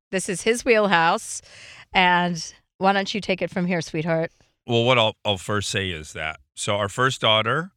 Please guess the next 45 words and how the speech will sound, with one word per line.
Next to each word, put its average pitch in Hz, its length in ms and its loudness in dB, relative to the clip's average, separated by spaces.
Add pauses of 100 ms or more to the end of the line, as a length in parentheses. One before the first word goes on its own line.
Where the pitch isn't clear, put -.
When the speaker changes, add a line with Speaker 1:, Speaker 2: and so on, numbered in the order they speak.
(460)
Speaker 2:
at 98 180 -4 (160)
twenty-one 143 1080 -2
months, 147 420 -4
I 120 80 -6
took 113 180 -6
her 117 60 -2
to 107 80 -4
Toys 110 300 -2
R 104 120 -2
Us. 127 180 -4
I 123 40 -12
said, 110 220 -12
"Pick 123 180 -4
out 117 100 2
a 107 40 -2
potty." 120 420 -2 (500)
She - 180 -8
picked 107 220 -8
one 107 140 0
out. 139 260 0 (280)
We 101 160 -10
got 101 200 2
home 160 260 0
a - 20 -4
couple 120 200 -4
days 110 200 2
later. 143 480 -2
Chris 110 220 -8
and 110 100 -4
I 101 80 -2
said, 101 220 -6
like, 101 160 -4
"Hey, 147 160 -6
you 180 80 -2
ever 143 140 -2
wanna 151 160 0
use 175 160 -4
that 147 160 -4
thing? 123 200 -4
It's 135 160 -10
there." 139 380 -2 (580)
And 117 200 -4
she 120 160 -2
said, 104 520 0 (380)
"Potty." 113 360 0